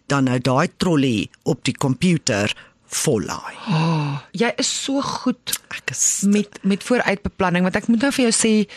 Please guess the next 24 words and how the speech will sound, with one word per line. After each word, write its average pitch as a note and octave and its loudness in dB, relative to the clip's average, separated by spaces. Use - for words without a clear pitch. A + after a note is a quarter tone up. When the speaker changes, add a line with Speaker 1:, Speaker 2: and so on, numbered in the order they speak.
Speaker 2:
daar F#3+ 2
is - -2
een C4 2
van B3 0
die A#3+ 4
goed - -4
in E3+ 0
die F#3 4
lewe C#3+ 2
wat - -4
my E3+ 2
die E3+ 0
seerste - 2
maak, G#2+ -2
Speaker 1:
Mm. E3 2
Speaker 2:
wat G3+ -2
my A3 2
die G3+ 0
bitterste F3 0
maak, - -4
wat G3 -2
ek A3+ -4
die G#3+ 2
meeste F#3 2